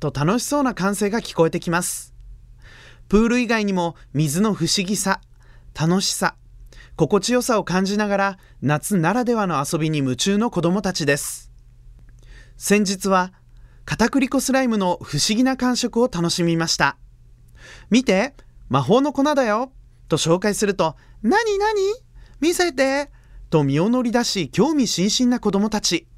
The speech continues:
魔法の粉を指でツンツンと触れ、「サラコナみたい」とサラサラな感触が心地よくて腕に塗る子もいました。片栗粉に水を混ぜ、トロトロになったものを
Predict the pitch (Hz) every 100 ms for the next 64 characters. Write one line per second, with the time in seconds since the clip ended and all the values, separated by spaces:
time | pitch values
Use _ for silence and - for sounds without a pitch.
0 | - - - - - - - 139 139 190
1 | 208 196 190 196 175 143 165 214 180 -
2 | 240 233 233 190 170 160 147 147 - -
3 | - - - - 294 349 415 453 480 480
4 | 508 453 403 330 - - - - - 185
5 | 165 - - - 226 294 277 233 165 127
6 | 156 180 170 170 156 147 127 185 190 247
7 | 247 - 180 165 - 143 233 302 233 202
8 | 208 185 185 165 175 - 151 - - -
9 | - - - - - - - - 160 208
10 | 226 226 214 185 165 151 208 214 214 180
11 | 175 - - 139 143 190 247 254 254 254
12 | 262 226 190 190 180 156